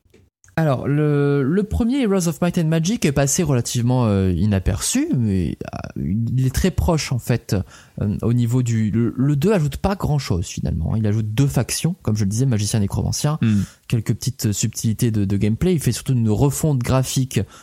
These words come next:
Speaker 1: euh, de, de l'écran de combat, mais pas du tout sur l'écran d'aventure, qui est totalement le même, par exemple.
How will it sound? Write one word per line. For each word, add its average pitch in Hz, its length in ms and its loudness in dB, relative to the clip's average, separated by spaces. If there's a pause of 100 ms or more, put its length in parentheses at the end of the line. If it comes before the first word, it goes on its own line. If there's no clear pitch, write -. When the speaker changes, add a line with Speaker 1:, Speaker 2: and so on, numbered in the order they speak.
(180)
Speaker 1:
euh, 101 380 0
de, 101 640 0 (220)
de 107 160 -2
l'écran 113 300 0
de 107 80 -2
combat, 120 380 0
mais 135 100 2
pas 175 220 -2
du 143 140 0
tout 185 120 -2
sur 160 100 -2
l'écran 135 200 0
d'aventure, 120 540 -2 (180)
qui - 80 -4
est 107 40 -2
totalement 120 300 0
le 120 60 0
même, 101 220 0
par 95 120 -2
exemple. 95 300 -4